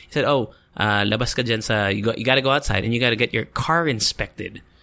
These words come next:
I was like, "Why didn't they just do that during the emissions check?" I, I don't know why. But so yun, you gotta move your car to the inspection area, and it's really quick. The inspection's really quick. They'll open your hood. I didn't know how to open my hood. I've never opened my hood here before. So <laughs> I felt kind of embarrassed. I didn't know.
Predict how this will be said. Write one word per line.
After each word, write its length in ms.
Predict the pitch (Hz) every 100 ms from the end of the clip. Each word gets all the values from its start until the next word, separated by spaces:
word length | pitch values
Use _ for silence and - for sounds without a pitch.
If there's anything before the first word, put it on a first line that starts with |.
| - _ -
I 40 |
was 100 | 147
like, 100 | 170
"Why 140 | 175 208
didn't 140 | 226
they 100 | 208
just 180 | 202 151
do 140 | 135
that 140 | 170 120
during 200 | 139 131
the 80 | 104
emissions 400 | 107 127 101 -
check?" 220 | - - _ -
I, 280 | 104 95 98
I 20 |
don't 180 | 104 85
know 120 | 82
why. 260 | 82 85 - - - - - -
But 280 | 98 98
so 160 | - 107
yun, 260 | 113 143 110
you 100 | 110
gotta 200 | 123 117
move 240 | 151 175
your 80 | 196
car 260 | - 151
to 120 | 151 131
the 60 |
inspection 440 | 131 - 143 - 117
area, 320 | 110 101 101
and 120 | 117
it's 120 | 147
really 200 | 233 277
quick. 280 | - 127 - - _ _ -
The 80 | 139
inspection's 360 | 135 208 175
really 140 | 147 123
quick. 180 | - -
They'll 260 | 117 131 -
open 240 | 180 220
your 140 | 220 147
hood. 300 | 107 113 - _ _ -
I 120 | 123
didn't 160 | 160 170
know 100 | 156
how 80 |
to 80 | 135
open 220 | 120 113
my 100 | 104
hood. 140 | 90 90
I've 80 | 98
never 220 | 113 104
opened 240 | 107 104
my 80 | 92
hood 160 | 95 90
here 180 | 95
before. 440 | 87 92 95 87 80 - - - -
So 260 | - 113 101
<laughs> 580 | - 127 - - -
I 40 | 113
felt 180 | 143 -
kind 160 | 131
of 80 | 113
embarrassed. 340 | 101 95 90
I 60 | 98
didn't 160 | 98 95
know. 220 | 87